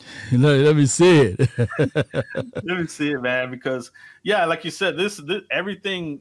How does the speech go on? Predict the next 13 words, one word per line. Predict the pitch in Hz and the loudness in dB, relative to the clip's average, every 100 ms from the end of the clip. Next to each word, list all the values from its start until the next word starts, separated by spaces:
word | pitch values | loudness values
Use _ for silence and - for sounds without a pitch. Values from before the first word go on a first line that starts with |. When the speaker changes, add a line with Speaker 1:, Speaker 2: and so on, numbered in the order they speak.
| _ | _
Speaker 1:
is, | 139 135 - | -12 -12 -12
is | 139 127 | -14 -10
gonna | 127 156 147 | -4 -4 -2
go | 131 143 | -2 -2
through | 151 127 | -4 -8
this, | 113 113 | -10 -10
like | 120 123 | -14 -16
you | |
said, | 117 127 113 | -8 -8 -6
Law, | 113 110 113 104 _ 117 | -6 -6 -8 -12 _ -8
uh, | 113 107 | -6 -6
free | - 151 135 | -8 -6 -4
agency, | 127 127 - 120 117 | -6 -12 -12 -10 -10